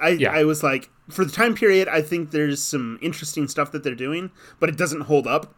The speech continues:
Speaker 1: nowadays, but it's still an interesting choice for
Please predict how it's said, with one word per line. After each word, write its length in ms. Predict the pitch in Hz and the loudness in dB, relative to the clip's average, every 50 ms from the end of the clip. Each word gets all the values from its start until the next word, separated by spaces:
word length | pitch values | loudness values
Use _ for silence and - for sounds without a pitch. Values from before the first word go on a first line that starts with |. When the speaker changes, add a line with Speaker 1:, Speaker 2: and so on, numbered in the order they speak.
| _ _ _ | _ _ _
Speaker 1:
nowadays, 680 | - - - 151 156 185 233 269 262 311 339 339 294 - | -14 -8 -4 -2 0 2 2 2 2 2 0 -2 -2 -4
but 340 | - _ 202 175 165 - - - | -2 _ 2 2 2 2 -2 -4
it's 320 | 156 160 156 151 156 - | -4 -4 -4 -4 -4 -6
still 720 | - - - - - - - 170 160 151 147 143 135 - - _ - _ _ _ | -6 -6 -6 -6 -8 -4 2 4 4 6 4 4 0 -2 -8 _ -20 _ _ _
an 80 | - 170 | -2 0
interesting 540 | 170 - - - 156 151 - 165 156 143 | 0 0 0 -2 -4 -4 -2 0 0 0
choice 540 | 135 - - 151 139 135 131 123 - - - | 0 -2 0 0 2 2 0 0 -4 -4 -6
for 800 | - - - - - - 143 147 139 131 127 123 123 123 123 | -8 -14 -20 -20 -8 -2 0 2 2 2 2 2 2 0 -2